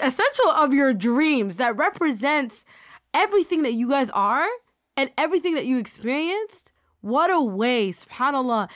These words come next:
Like, when I look at the train of the story that Allah subhanahu wa ta'ala has put you guys on, it's like everything kind of makes sense. You know, 'cause, like,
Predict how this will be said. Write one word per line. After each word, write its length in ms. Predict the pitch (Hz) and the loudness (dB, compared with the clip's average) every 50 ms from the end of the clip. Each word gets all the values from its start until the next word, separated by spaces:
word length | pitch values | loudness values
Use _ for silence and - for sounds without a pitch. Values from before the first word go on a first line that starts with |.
| - - - | -20 -10 -10
Like, 100 | 226 214 | -6 -4
when 100 | 262 285 | -2 -2
I 40 | 294 | -2
look 140 | 330 - | -2 -4
at 60 | 381 269 | -4 -6
the 60 | 262 | -6
train 300 | 254 - - 240 233 247 | -8 -8 -6 -4 -4 -4
of 60 | 240 | -4
the 60 | 214 196 | -4 -8
story 260 | - - 226 240 240 | -8 -4 -2 -2 0
that 60 | 233 | 0
Allah 140 | 208 208 214 | 0 -2 -2
subhanahu 100 | 226 - | -4 -4
wa 60 | 233 | -8
ta'ala 140 | 202 - 214 | -6 -6 -6
has 80 | 190 - | -6 -8
put 180 | _ - 240 | _ -10 -8
you 60 | 233 214 | -6 -4
guys 200 | 214 202 185 - | -4 -4 -4 -6
on, 460 | - 180 185 196 226 277 330 370 349 - _ _ _ - - - - _ - | -6 -4 -2 0 0 0 0 -2 -4 -8 _ _ _ -20 -20 -20 -20 _ 0
it's 280 | 277 294 294 - - | 0 0 0 -2 -8
like 580 | 285 285 285 277 269 269 262 262 254 - - _ _ _ _ _ _ _ - | -2 0 2 2 2 2 0 0 -2 -6 -20 _ _ _ _ _ _ _ -2
everything 480 | 277 285 269 214 254 233 208 - 247 208 | 0 0 2 2 0 -2 0 -2 -4 -4
kind 260 | - 214 214 208 208 | -4 -4 -4 -4 -4
of 100 | 190 165 | -4 -4
makes 280 | 190 190 185 - - - | -6 -6 -6 -8 -12 -12
sense. 480 | - 180 185 185 170 - - - _ _ _ _ _ - - - - | -10 -10 -10 -10 -12 -14 -20 -20 _ _ _ _ _ -20 -20 -12 -4
You 80 | - 339 | 0 2
know, 120 | 403 427 | 2 2
'cause, 220 | - - 359 269 262 | 2 0 -2 2 2
like, 240 | 311 285 269 - | 2 2 2 0